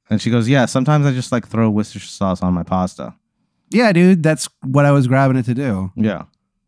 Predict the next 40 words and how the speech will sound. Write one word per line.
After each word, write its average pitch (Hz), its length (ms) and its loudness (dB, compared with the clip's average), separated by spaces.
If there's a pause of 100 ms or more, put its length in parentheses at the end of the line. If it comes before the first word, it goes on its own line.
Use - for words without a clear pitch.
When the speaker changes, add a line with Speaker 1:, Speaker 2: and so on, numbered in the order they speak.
(100)
Speaker 2:
Yeah. 104 220 0 (1040)
Speaker 1:
And 107 100 0
so 120 120 -2
you're, 113 260 2
like, 107 160 -2
moving 110 280 2
down 107 180 -2
the 104 60 -6
buffet 98 300 -8
and 101 80 -2
you're 101 100 -4
kinda, 113 220 0
like, 92 160 -4
chatting 101 320 0
her 98 160 2
up. 101 240 0 (240)
Speaker 2:
Nice. 107 480 -10
Speaker 1:
You 117 140 0
know 143 100 4
that 131 80 2
there's, 123 220 0
like, 113 160 -2
a, - 100 -6 (100)
a 117 120 0
lot 113 280 2
of, 110 220 0
uh, 92 380 0 (1400)
like, 107 100 0
a 110 60 -2
lot 135 240 4
of - 40 -20
things 131 200 2
that 120 80 0
you 113 80 0
guys 117 200 0
have 120 140 -2
in 104 80 -2
common. 117 460 -2 (440)
Speaker 2:
Oh, 131 140 -2
cool. 117 320 -4